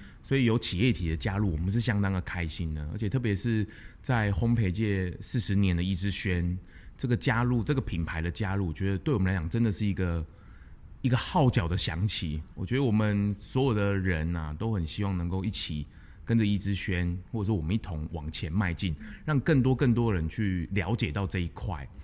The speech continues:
而且它的转换上如果没有这么不方便，或是根本就没有差的话，而且在市场的部分，易之轩也感受到了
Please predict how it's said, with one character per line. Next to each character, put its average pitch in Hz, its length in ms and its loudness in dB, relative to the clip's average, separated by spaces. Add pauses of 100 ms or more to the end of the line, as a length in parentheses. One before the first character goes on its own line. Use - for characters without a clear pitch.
(400)
而 - 80 -2
且 139 140 4
它 143 160 4
的 151 80 4
转 87 240 0
换 117 180 4
上 113 240 2
如 104 120 4
果 92 320 2
没 95 240 2
有 135 120 2
这 123 140 0
么 101 160 4
不 82 100 -4
方 90 320 -2
便， 85 240 -2 (120)
或 139 100 -2
是 131 120 0
根 185 280 4
本 113 100 6
就 117 120 0
没 120 140 6
有 87 100 2
差 98 340 -4
的 92 160 -4
话， 95 340 -2 (520)
而 135 100 0
且 127 180 2
在 131 200 0
市 156 260 -2
场 85 220 -4
的 82 80 -4
部 101 240 -4
分， 90 360 -2 (520)
易 139 100 -2
之 135 160 0
轩 131 160 0
也 123 100 2
感 82 240 -4
受 101 240 -2
到 90 280 -2
了 78 280 -6